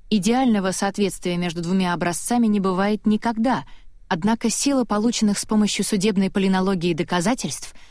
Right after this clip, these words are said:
в существовании множества маркеров, которые учитываются при интерпретации результатов.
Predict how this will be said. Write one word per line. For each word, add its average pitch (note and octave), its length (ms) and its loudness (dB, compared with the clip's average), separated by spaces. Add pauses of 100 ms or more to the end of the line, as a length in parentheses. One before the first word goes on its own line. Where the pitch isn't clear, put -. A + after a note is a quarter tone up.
(160)
в - 60 -8
существовании A#3 880 2
множества A3+ 580 2
маркеров, A#3+ 580 0 (300)
которые F#3 480 0
учитываются G#3 760 0
при G3 220 -2
интерпретации F#3 960 -2
результатов. - 640 -6